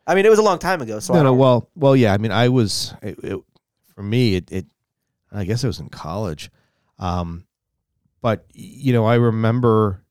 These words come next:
Speaker 2: that and, and, you know, the aftermath of it about the evidence. And it's right. I mean, the, the fact is that they didn't handle the evidence right. And, and who knows? I mean, I've got my own beliefs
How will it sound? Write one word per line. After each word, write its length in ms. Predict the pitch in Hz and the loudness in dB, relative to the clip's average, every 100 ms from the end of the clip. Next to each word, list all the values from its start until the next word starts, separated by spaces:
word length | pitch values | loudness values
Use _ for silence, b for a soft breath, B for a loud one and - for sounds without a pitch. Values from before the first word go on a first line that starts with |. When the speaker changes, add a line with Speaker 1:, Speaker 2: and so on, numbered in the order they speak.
| _ | _
Speaker 2:
that 420 | 95 101 101 98 | -4 0 0 -2
and, 220 | 82 101 90 | -4 -8 -6
and, 300 | 101 98 92 | -6 -6 -8
you 140 | 107 101 | -8 -6
know, 100 | 95 | -4
the 140 | 98 | -2
aftermath 640 | 110 120 - 110 110 104 - | 0 0 -2 0 2 2 2
of 180 | 117 | 2
it 60 | 110 | 2
about 360 | 92 104 120 - | 0 2 0 0
the 120 | 87 | -2
evidence. 320 | 87 92 107 | -2 -4 -2
And 140 | 143 | 0
it's 120 | 156 165 | 2 2
right. 220 | 196 165 B B B B | 2 2 B B B B
I 40 | |
mean, 120 | 151 | 0
the, 100 | 151 | 0
the 180 | 147 165 | 0 0
fact 320 | 143 190 185 | 0 0 2
is 160 | 180 143 | 2 2
that 120 | 135 | 2
they 120 | 127 123 | 2 2
didn't 200 | 131 135 | 2 2
handle 240 | 135 131 | 0 2
the 120 | 123 | 2
evidence 340 | 131 131 107 - | 2 2 0 -2
right. 240 | 92 87 - | -6 -6 -8
And, 300 | 113 110 113 | -4 -2 -4
and 160 | 127 120 | 0 2
who 160 | 151 | 4
knows? 400 | 185 139 107 95 | 4 2 0 -4
I 100 | 98 | -4
mean, 200 | 120 123 - - | -2 -2 -4 -6
I've 200 | 120 147 | -2 0
got 180 | 156 139 | 0 0
my 160 | 135 | 2
own 160 | 131 131 | 2 2
beliefs 520 | 127 127 123 - - | 2 2 0 -4 -10